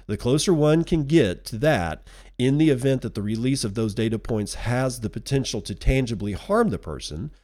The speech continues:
they can legally change names as an extreme option of last resort.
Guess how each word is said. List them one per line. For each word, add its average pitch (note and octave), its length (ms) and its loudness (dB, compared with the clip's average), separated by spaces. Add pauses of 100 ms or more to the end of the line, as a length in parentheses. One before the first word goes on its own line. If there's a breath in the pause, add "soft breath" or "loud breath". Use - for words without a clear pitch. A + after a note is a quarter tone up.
(260 soft breath)
they A2+ 140 0
can A#2+ 260 -2
legally F#3+ 380 4
change E3+ 480 2
names C3 480 4
as A#2 160 2
an A2 80 0
extreme C3+ 460 0
option A#2 400 -4
of G#2 120 -4
last G#2 360 -2
resort. A2+ 560 -2